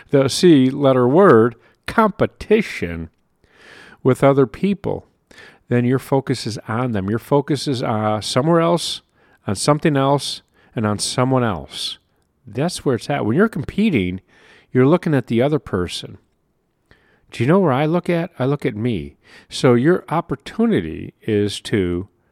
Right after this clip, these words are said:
look at yourself or look at someone else. Who are you going to look at? And now, don't compare yourself because, again, we'll go back to it. Everyone posts about their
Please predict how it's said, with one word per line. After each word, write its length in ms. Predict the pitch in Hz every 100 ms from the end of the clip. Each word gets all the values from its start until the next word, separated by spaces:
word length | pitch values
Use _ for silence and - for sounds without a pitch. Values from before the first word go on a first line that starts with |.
| _ _ -
look 160 | 113 135
at 60 |
yourself 600 | 113 101 - 147 175 - -
or 120 | 98
look 200 | 107 110
at 60 |
someone 320 | - 107 95 90
else. 460 | 78 - - - _ _ _
Who 180 | - 151
are 240 | 156 135
you 380 | 113 113 117 113
going 260 | 110 107 104
to 120 | -
look 300 | 92 90 -
at? 260 | 87 82 - _ _ _ - - _ -
And 120 | 135
now, 280 | 143 135 139
don't 400 | 117 135 208 226
compare 340 | 123 151 180
yourself 400 | 113 - 98 104
because, 380 | 117 - 110 107
again, 540 | 127 110 120 113 113
we'll 140 | 135 120
go 140 | 117
back 280 | 110 110 110
to 120 | 113
it. 80 | 101
Everyone 320 | 110 104 117
posts 400 | 110 120 110 -
about 300 | 98 101 104
their 260 | - 101